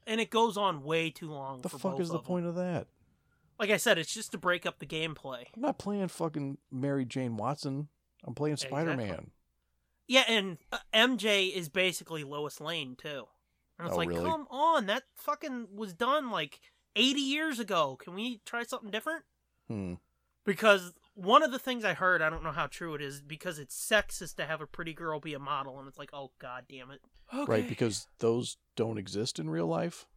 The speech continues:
Speaker 1: Yeah.
Speaker 2: Okay.
Speaker 1: Yep.
Speaker 2: Okay. Anyway, but no, it was really, it, it was cool. And,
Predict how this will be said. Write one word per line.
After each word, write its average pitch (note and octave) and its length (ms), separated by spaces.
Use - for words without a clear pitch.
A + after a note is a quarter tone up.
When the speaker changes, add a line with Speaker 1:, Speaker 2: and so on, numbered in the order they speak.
Speaker 1:
Yeah. D3 300
Speaker 2:
Okay. C3 340
Speaker 1:
Yep. G3 220
Speaker 2:
Okay. B2+ 300
Anyway, A2+ 420
but C#3+ 120
no, D#3+ 140
it A#2 40
was A#2 160
really, D3 220
it, C3 260
it G2+ 220
was C3 140
cool. - 360
And, G2 320